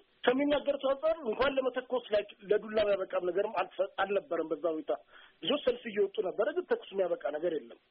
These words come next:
በአንጻሩ ስለ ግንደበረት ወይ ደግሞ ምዕራብ አርሲ የተፈጠረው ነገር ደግሞ ከሆነ የሚወራው ሊያከራክር ይችላል። እዛ እንግዲህ ይህን ሁሉ ወስደው ነው እንግዲህ ሲመስለኝ በአማካይ ተማጣኝ ነው ወደሚል ነገር የሄዱት። አንዳንድ ቦታ አስቸጋሪ ሁኔታ ተፈጥሮ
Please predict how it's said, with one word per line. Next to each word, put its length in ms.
በአንጻሩ 440
ስለ 220
ግንደበረት 520
ወይ 140
ደግሞ 220
ምዕራብ 340
አርሲ 200
የተፈጠረው 580
ነገር 180
ደግሞ 220
ከሆነ 280
የሚወራው 520
ሊያከራክር 720
ይችላል። 400
እዛ 240
እንግዲህ 320
ይህን 200
ሁሉ 200
ወስደው 460
ነው 120
እንግዲህ 300
ሲመስለኝ 580
በአማካይ 640
ተማጣኝ 500
ነው 140
ወደሚል 420
ነገር 260
የሄዱት። 380
አንዳንድ 300
ቦታ 160
አስቸጋሪ 400
ሁኔታ 220
ተፈጥሮ 300